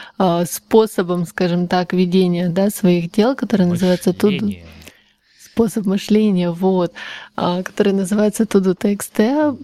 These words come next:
Speaker 1: а, и, собственно, продолжаем. А, Иван нам обещал, э, пофилософствовать после
Speaker 2: Да.
Speaker 1: перерыва о том, почему именно To Do T X T, а не другие задачники.
Speaker 2: Да. А, тут скорее вот,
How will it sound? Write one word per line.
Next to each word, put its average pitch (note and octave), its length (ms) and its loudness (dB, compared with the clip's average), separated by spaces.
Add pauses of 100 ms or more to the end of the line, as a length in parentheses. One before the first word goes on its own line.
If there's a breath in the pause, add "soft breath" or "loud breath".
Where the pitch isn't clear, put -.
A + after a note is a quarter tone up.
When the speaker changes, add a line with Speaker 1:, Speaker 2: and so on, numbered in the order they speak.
(140)
Speaker 1:
а, G3 360 -2
и, B3 380 -2
собственно, A#3+ 480 0 (160)
продолжаем. F3+ 1040 0
А, F3+ 440 0 (300)
Иван A3 320 2
нам G#3+ 300 4
обещал, G3 840 -2
э, F3+ 120 -4
пофилософствовать F#3+ 880 0 (340 loud breath)
после F3 240 2
Speaker 2:
Да. F#3 60 2
Speaker 1:
перерыва F#3+ 680 0
о F#3 180 -4
том, G3 300 2
почему F#3+ 560 2
именно F3+ 380 0
To F3+ 220 -6
Do - 120 0
T G3 140 -2
X - 160 -10
T, A#3 120 0
а A3 80 4
не G3 140 0
другие F#3+ 400 -2
задачники. G3 720 -2 (640)
Speaker 2:
Да. A2 280 -8 (380)
А, A2 520 -2
тут F3 140 -4
скорее D3 480 -2
вот, B2 160 -6